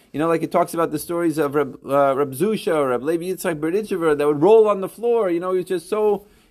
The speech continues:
you know, he wouldn't be able to sit still during the, during the Maggid's, uh, uh, drushes. As soon as he'd hear one word, he'd, like, be jumping for joy, knocking over the tables, whatever. This is not a joke. This is not a game that he was playing. This is not a made-up thing.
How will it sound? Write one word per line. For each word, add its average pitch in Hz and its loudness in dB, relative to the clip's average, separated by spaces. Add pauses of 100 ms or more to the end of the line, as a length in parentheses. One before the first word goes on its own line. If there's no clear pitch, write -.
you 151 -2
know, 175 2
he 190 6
wouldn't 196 2
be 196 -2
able 196 -2
to 175 -4
sit 190 -4
still 226 2
during 170 -2
the, 165 0
during 165 -4
the 165 -6
Maggid's, 165 -2
uh, 165 2 (380)
uh, 147 4
drushes. 143 4 (300)
As - -16
soon 254 0
as 226 2
he'd 208 -2
hear 220 6
one 226 2
word, 240 4
he'd, 202 -4
like, 202 0
be 170 -10
jumping 254 0
for 233 -6
joy, 240 0
knocking 233 -4
over 226 0
the 220 -4
tables, 233 0
whatever. 233 0 (480)
This 247 -2
is 285 -4
not 254 -2
a 147 2
joke. 143 0
This 180 -6
is 220 -6
not 196 -2
a 123 -4
game 110 -4
that 143 -2
he 131 -4
was 127 -6
playing. 135 0
This 196 -6
is 185 -8
not 165 -2
a 123 2
made-up 120 0
thing. 160 0